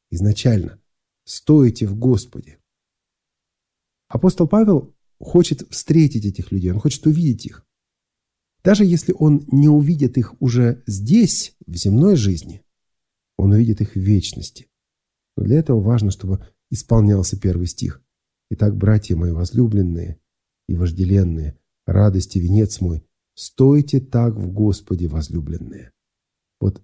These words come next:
именно так, как было сказано в предыдущей главе. Дальше во втором стихе апостол Павел говорит о небольшой проблемке, которая существовала все-таки в церкви в Филиппах.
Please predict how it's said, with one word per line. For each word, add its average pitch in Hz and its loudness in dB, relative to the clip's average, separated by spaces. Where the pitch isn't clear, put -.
именно 110 2
так, - -6
как 87 -6
было 85 -4
сказано 120 0
в 104 -8
предыдущей 85 -6
главе. 95 -4
Дальше 147 2
во 117 2
втором 143 0
стихе 131 -2
апостол 110 -2
Павел 131 2
говорит 120 0
о 107 0
небольшой 101 0
проблемке, 139 2
которая 120 0
существовала 110 -2
все-таки - -6
в - -6
церкви 117 -2
в 98 -4
Филиппах. - -2